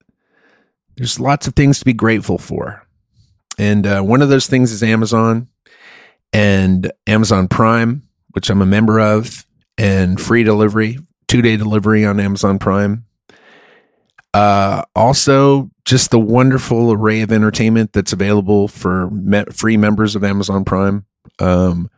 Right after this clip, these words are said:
including The Boys, just a great series about evil superheroes. Um, there's lots of great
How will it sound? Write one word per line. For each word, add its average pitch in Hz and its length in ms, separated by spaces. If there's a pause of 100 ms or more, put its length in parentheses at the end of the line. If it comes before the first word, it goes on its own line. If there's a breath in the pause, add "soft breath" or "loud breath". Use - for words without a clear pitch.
(440 soft breath)
including 117 460
The 104 80
Boys, 110 800
just - 240
a 92 40
great 90 600 (960)
series 98 800
about 90 440 (720)
evil 98 420 (160)
superheroes. 98 960 (560)
Um, 92 540 (580 loud breath)
there's 101 200
lots 113 260
of 107 120
great 98 800